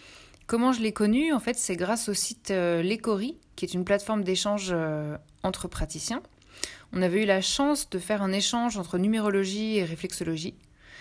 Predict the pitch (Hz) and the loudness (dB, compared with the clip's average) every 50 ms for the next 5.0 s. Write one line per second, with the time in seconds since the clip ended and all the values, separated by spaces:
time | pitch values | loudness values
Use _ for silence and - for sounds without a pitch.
0 | - - - - - - - 175 208 240 247 208 190 175 175 - 220 226 233 240 | -20 -20 -20 -20 -6 -4 -2 2 2 2 2 2 -2 -4 -2 0 2 2 4 4
1 | 240 240 220 196 214 214 226 220 - - 202 180 156 170 175 190 220 247 226 208 | 2 2 2 2 2 2 2 2 2 2 2 2 2 2 4 4 4 2 2 2
2 | 202 180 170 185 180 180 175 170 165 151 165 175 196 220 233 240 233 196 165 165 | 0 0 2 2 2 2 2 0 0 0 2 2 2 4 2 2 2 2 2 0
3 | 156 - - - - 269 247 - - - - 240 240 240 240 247 247 226 208 175 | -2 -2 -6 -4 -2 -2 0 0 0 0 0 0 0 2 2 2 2 2 0 0
4 | 175 170 170 - - 220 - - 226 190 180 165 170 196 262 311 - - - | -2 -4 -4 -6 -6 -6 -4 -2 0 0 2 0 2 0 -2 -4 -6 -12 -18